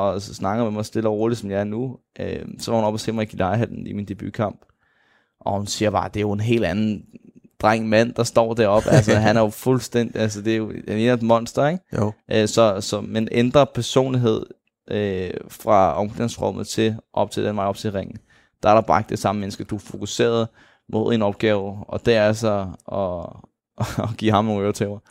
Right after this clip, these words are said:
Speaker 2: Ja.
Speaker 1: Øhm, så som jeg tror, at det er, det, altså, jeg ved for mig, mit, ved mit vedkommende, det er, det er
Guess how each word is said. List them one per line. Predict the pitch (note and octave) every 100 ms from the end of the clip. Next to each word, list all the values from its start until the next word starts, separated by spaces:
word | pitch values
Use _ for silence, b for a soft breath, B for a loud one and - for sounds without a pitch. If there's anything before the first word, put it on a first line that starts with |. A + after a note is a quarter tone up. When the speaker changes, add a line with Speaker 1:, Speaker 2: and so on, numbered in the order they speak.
| B
Speaker 2:
Ja. | F#2+ G2+ - -
Speaker 1:
Øhm, | G#2 G2+ G2 F#2 - B B B
så | - A2+ G#2
som | - A2
jeg | G#2+
tror, | - C3 C#3
at | B2+
det | B2+ A2+
er, |
det, | G2+ -
altså, | G#2+ G#2
jeg | A2 A2+
ved | C3 C#3+
for | A#2
mig, | A2+ A#2+
mit, | C3 B2
ved | B2+ C3+
mit | C#3 C#3
vedkommende, | B2 B2 A#2 B2+
det |
er, | A#2
det |
er | A#2+